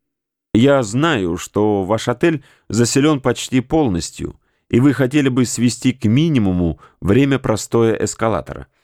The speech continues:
Я понимаю, что вы этим обеспокоены,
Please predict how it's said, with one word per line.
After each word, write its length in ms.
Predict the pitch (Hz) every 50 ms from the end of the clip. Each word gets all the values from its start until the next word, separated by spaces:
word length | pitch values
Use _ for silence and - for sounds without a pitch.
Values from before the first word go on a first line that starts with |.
| _ _ _
Я 300 | - 80 85 95 95 -
понимаю, 760 | - 151 151 151 156 151 147 127 90 76 69 60 60 - _ _ _ _ _ _ _ _ _
что 260 | - - - 123 120
вы 140 | 113 120 131
этим 300 | 143 147 135 143 135 - -
обеспокоены, 920 | 117 110 120 117 - - 127 127 - - 98 76 71 64 55 55 -